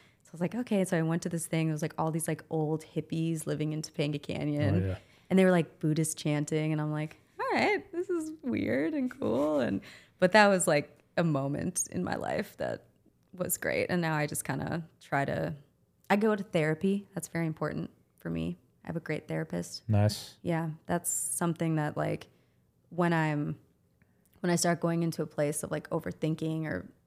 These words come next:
Speaker 1: worrying about all these things, like, I'm kinda like, "Okay, I need to check in with my therapist." And then I,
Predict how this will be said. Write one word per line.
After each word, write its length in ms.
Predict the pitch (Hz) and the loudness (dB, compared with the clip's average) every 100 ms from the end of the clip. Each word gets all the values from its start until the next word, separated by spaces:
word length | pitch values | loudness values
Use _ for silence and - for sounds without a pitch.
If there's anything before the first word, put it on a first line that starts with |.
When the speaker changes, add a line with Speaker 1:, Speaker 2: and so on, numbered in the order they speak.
| _ - - - | _ -20 -20 -12
Speaker 1:
worrying 800 | 175 170 175 165 160 156 156 151 | 0 4 6 6 4 4 2 0
about 400 | 151 151 147 - - _ _ 165 | 0 0 -2 -4 -16 _ _ 6
all 260 | 170 180 | 8 8
these 180 | 170 156 | 4 0
things, 300 | 160 151 143 | -2 -2 -2
like, 120 | - | -2
I'm 120 | 156 156 | -2 -2
kinda 220 | - 82 | -4 -4
like, 180 | 82 - | -4 -6
"Okay, 160 | - | -6
I 60 | 98 | -6
need 160 | 98 | -6
to 60 | - | -8
check 280 | - - - | -8 -8 -6
in 240 | 82 101 - _ _ _ _ - | -6 -6 -8 _ _ _ _ -4
with 160 | 175 160 | -2 0
my 100 | 156 | 2
therapist." 360 | 180 180 160 | 2 2 0
And 80 | 156 | -2
then 200 | 151 156 - _ - | -4 -6 -10 _ -6
I, 200 | 175 | -4